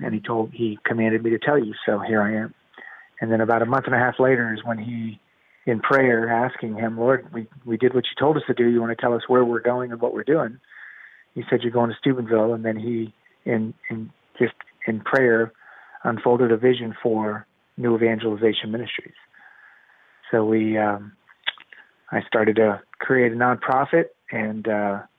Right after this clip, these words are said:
and now the Lord gave me three very clear, distinct rules in doing that. He said I couldn't charge fees for speaking, I could do no major fundraising, and I can do no major publicity, which for business model is absolutely horrible,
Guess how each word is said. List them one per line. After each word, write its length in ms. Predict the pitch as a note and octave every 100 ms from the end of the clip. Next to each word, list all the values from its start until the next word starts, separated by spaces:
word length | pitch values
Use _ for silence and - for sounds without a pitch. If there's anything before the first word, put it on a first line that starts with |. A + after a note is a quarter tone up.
| _ _ _ _ _ _ _ -
and 480 | B2 G#2+ G#2+ G#2+ -
now 200 | A#2 A2+
the 60 |
Lord 220 | A2+ B2+ B2
gave 200 | B2+ B2
me 100 | A2+
three 180 | C3+ C3
very 300 | A#2+ B2 B2
clear, 640 | - - B2+ A#2+ A#2+ A#2+ -
distinct 420 | A2+ - C3 A#2 - - _ _
rules 400 | C3+ D#3 A#2 A2+ A#2
in 140 | A2
doing 280 | C3+ B2+ A2
that. 180 | A2 A2+
He 60 | -
said 120 | A2+
I 80 | G#2+
couldn't 320 | C3+ B2+ B2+ -
charge 280 | - A#2+ -
fees 220 | - B2+ B2+
for 60 | A2+
speaking, 520 | - C3 A#2+ A#2 A#2+ - - - - - _ -
I 80 | A2+
could 120 | A#2
do 140 | A#2+
no 140 | A#2 A#2
major 320 | A#2 A2+ A2
fundraising, 520 | C3 B2+ A2+ G#2+ A#2 A2+
and 100 | A2+
I 140 | G#2+
can 140 | - A#2
do 160 | A2+
no 100 | A2
major 300 | A2 G#2+ G#2+
publicity, 540 | G2+ A2 G#2 G#2 - - _ _ _ _ _ _ _ _ _ _ _ _ -
which 180 | A2 - - - -
for 120 | A2+
business 420 | B2 B2 A2+ G2+ - A2+
model 380 | A2 A2 G#2+
is 100 | G2+ - - _ - -
absolutely 460 | A2+ - A#2 G#2
horrible, 560 | - C#3 A#2+ G2+ G2